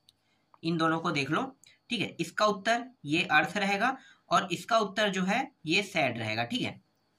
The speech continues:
ठीक। अब देखो एक और है यहाँ पे, द, अ, रात ट्रैप लिखा हुआ है ना, तो इसको देख लेते हैं,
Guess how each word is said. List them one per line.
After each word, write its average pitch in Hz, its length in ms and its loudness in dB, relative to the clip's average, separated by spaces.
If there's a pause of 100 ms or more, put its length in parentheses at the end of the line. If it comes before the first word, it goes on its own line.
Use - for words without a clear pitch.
(480)
ठीक। 110 220 -12
अब 214 140 6
देखो 214 260 -2
एक 196 220 -2
और 190 160 8
है 147 120 0
यहाँ 110 240 -4
पे, 107 100 -8 (300)
द, 202 340 2 (520)
अ, 143 460 4 (480)
रात 175 420 4
ट्रैप 160 220 0
लिखा 139 180 0
हुआ 131 100 6
है 196 60 2
ना, 285 140 2
तो - 140 -8
इसको 175 280 -2
देख 117 160 -2
लेते 113 220 -4
हैं, 107 180 -10